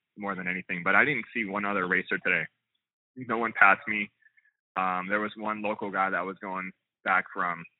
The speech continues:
uh, Helena to Whitefish, but that's it. I was out there all by myself,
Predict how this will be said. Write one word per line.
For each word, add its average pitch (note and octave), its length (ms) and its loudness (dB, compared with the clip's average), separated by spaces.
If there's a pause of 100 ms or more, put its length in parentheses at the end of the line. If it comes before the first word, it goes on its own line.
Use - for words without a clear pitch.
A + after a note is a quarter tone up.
(600)
uh, F2+ 240 0
Helena G2 380 -2 (100)
to F2 80 -2
Whitefish, F2+ 580 -2
but F2 120 -8
that's F2+ 200 0
it. F2+ 220 0 (920)
I F#2 80 -2
was G2+ 140 -4
out G2+ 160 2
there F#2+ 140 0
all F#2+ 80 -2
by F#2+ 80 -4
myself, F#2 460 -2